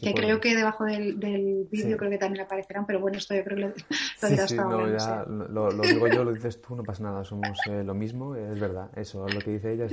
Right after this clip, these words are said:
Speaker 2: cierto. Vamos a dejar los enlaces pertinentes de esta súper especialista en la descripción del vídeo. Y muy bien, vamos entonces con alguna de las preguntas que están apareciendo
Speaker 1: Vale.
Speaker 2: aquí en el chat,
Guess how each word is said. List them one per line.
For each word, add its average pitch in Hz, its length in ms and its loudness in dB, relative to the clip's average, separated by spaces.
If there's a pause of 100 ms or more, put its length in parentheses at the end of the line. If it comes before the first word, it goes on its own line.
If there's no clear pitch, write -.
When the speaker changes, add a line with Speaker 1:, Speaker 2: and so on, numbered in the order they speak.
Speaker 2:
cierto. 104 300 0
Vamos 110 220 -2
a 120 80 -4
dejar 101 340 -8
los 110 300 -4
enlaces 113 580 -6
pertinentes 117 720 -6
de 104 300 -4
esta - 220 -12
súper 113 240 -6
especialista 113 640 -8 (280)
en 113 120 -8
la 104 60 -4
descripción 117 500 -6
del 107 160 -2
vídeo. 92 320 -6 (640)
Y 117 380 0
muy 123 180 -4
bien, 110 160 -2
vamos 131 260 -2
entonces 147 320 -2
con 135 140 -6
alguna 135 240 -2
de 135 60 -4
las 127 100 -10
preguntas 131 640 -4
que 104 260 -6
están 104 220 -8
apareciendo 117 400 2
Speaker 1:
Vale. 214 160 2
Speaker 2:
aquí 113 380 -2
en 110 120 -6
el 107 140 -6
chat, 113 400 -10